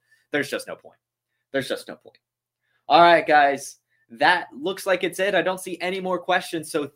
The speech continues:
thank you all so much for tuning in. This was another fantastic episode of The Wake and Take. You guys were a great audience,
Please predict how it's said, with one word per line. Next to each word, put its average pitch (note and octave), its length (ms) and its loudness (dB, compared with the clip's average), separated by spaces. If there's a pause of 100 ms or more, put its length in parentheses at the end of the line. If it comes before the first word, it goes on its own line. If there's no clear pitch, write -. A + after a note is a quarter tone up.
thank G#3+ 220 0
you G#3 140 -2
all E3+ 140 2
so G#3+ 260 -4
much F#3 220 -6
for C#3 100 -10
tuning C3+ 340 -12
in. G#2+ 200 -10 (240)
This D3+ 120 -6
was D#3 140 -6
another D3+ 480 -2
fantastic B2 640 -4
episode A#2 420 -8
of G#2 120 -12
The G2 80 -10
Wake A2+ 240 -6
and A2+ 100 -12
Take. A#2 300 -10 (260)
You D3+ 140 0
guys B2+ 280 0
were B2 120 -4
a A2+ 60 -4
great B2+ 300 -6
audience, A#2+ 480 -6